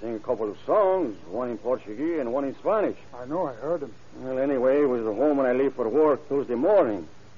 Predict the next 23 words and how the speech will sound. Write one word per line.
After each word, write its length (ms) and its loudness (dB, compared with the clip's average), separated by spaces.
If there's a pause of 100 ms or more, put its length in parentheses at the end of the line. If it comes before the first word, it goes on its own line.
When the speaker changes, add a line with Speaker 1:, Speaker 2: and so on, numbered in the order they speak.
Speaker 1:
That's 160 -2
when 120 -2
he 60 -2
told 220 0
me 60 0
he 60 0
was 140 0
going 160 2
to 140 2
Oakland 340 4
to 60 0
buy 160 4
the 100 2
radio. 480 4 (360)
But 80 -6
when 120 2
I 80 4
get 160 2
home, 300 4
he's 100 -2
not 140 2
there, 300 4
and 100 0